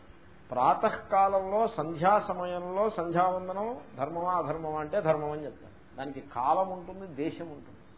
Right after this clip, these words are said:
క-, ఇప్పుడు రక్తము చిందించుట ధర్మమా అధర్మ-, సంధ్యావందనం ఎగ్జాంపుల్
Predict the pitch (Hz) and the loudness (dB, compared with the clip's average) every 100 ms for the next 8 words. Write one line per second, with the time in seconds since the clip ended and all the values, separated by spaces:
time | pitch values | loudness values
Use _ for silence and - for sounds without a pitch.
0 | - - - - - - - - - - | -20 -20 -20 -20 -20 -20 -20 -20 -20 -20
1 | - - - - - - 160 160 175 156 | -20 -20 -20 -18 -12 -8 -8 -2 0 0
2 | 214 254 - - - - 113 139 - 226 | 0 -10 -18 -20 -20 -8 -4 -4 2 4
3 | 226 226 - 196 208 208 208 175 175 131 | 4 2 -2 -6 -4 -4 -6 -8 -6 -6
4 | - - - 123 143 160 151 156 185 156 | -6 -16 -18 -6 -6 -4 -4 0 0 0
5 | 135 110 123 131 151 156 151 127 117 143 | -2 -10 -8 -6 -6 -6 -8 -6 -4 -4
6 | 139 | -6